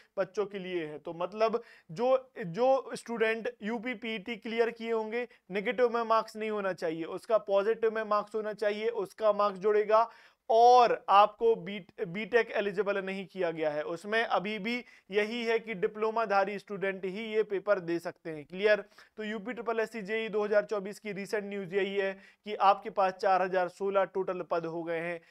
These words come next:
अब मोटिवेशन की कमी नहीं होना चाहिए। इतनी ज्यादा वैकेंसीज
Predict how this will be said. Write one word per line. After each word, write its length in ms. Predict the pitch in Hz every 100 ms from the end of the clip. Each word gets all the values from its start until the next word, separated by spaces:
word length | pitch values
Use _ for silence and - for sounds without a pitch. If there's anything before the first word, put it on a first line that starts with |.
| _
अब 260 | - 202 208
मोटिवेशन 920 | 208 214 220 208 214 196 202 202 208
की 140 | 196 202
कमी 280 | 190 185
नहीं 140 | 180 180
होना 220 | 170 160
चाहिए। 420 | 147 151 139 139 - - - _ _ _
इतनी 340 | 220 214 233 262
ज्यादा 320 | 240 233 240
वैकेंसीज 720 | 226 226 240 220 247 240 226